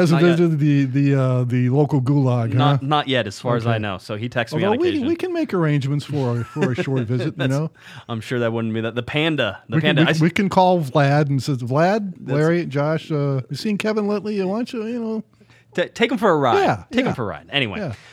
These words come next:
Speaker 2: Uh, so the L A Galaxy getting ready to play against New England, that certainly is, is a talking point. Um, you know, but one of the things that we really have to talk about, Larry, you were, you were talking,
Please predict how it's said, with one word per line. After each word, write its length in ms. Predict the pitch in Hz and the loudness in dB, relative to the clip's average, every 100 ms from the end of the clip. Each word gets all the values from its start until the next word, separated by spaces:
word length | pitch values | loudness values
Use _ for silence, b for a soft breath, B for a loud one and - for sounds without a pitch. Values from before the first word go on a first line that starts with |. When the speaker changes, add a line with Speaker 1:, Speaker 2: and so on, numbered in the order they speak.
| B | B
Speaker 2:
Uh, 380 | 156 175 175 170 | 0 2 2 0
so 180 | - 214 | 0 -2
the 140 | 254 | 2
L 100 | 277 | 2
A 60 | 262 | 4
Galaxy 400 | 226 226 226 185 | 4 2 0 -4
getting 180 | 190 175 | -2 0
ready 160 | 151 | -2
to 80 | 147 | -2
play 200 | 127 139 | 0 -2
against 260 | 127 117 127 | 0 -6 -6
New 100 | 123 | -6
England, 220 | 120 117 | -4 -6
that 80 | 127 | -8
certainly 420 | - 139 127 120 | -8 -8 -6 -4
is, 200 | 117 113 | -4 -6
is 220 | 123 113 | -8 -8
a 40 | 104 | -8
talking 360 | 147 143 135 | -6 -4 -4
point. 360 | 123 143 127 - | -6 -6 -6 -8
Um, 460 | 113 107 107 104 120 | -8 -6 -6 -8 -8
you 120 | 139 | -6
know, 80 | 139 | -4
but 160 | 151 | -4
one 100 | 165 | -2
of 60 | 175 | -2
the 80 | 143 | -2
things 300 | 165 135 120 | -4 -6 -4
that 100 | 123 | -6
we 120 | 123 | -4
really 220 | 156 190 | -4 -2
have 120 | 120 | -4
to 40 | - | -4
talk 180 | 117 110 | -6 -2
about, 220 | 110 113 | -4 -2
Larry, 220 | 131 127 | -2 -2
you 140 | 131 | -4
were, 200 | 151 131 | -2 -4
you 220 | - 127 139 | -4 -8 -6
were 100 | 120 | -8
talking, 600 | - 139 127 120 113 | -8 -6 -6 -4 -6